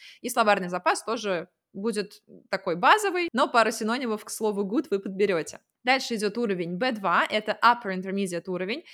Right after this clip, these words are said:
Это уровень, часто нужный для работы уже и для учёбы за границей.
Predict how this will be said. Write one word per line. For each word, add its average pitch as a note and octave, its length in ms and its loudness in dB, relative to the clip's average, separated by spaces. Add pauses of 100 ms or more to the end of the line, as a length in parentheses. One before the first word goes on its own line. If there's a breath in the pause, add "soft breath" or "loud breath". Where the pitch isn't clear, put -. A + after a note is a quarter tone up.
(160 loud breath)
Это E4+ 260 0
уровень, C#4 500 0
часто G#3 1000 4 (100)
нужный G3 460 0
для E3+ 320 2
работы G#3 420 2
уже B3 320 0
и A3 140 0
для G3+ 160 2
учёбы F#3+ 340 -2
за F3 140 -8
границей. G#3+ 600 -4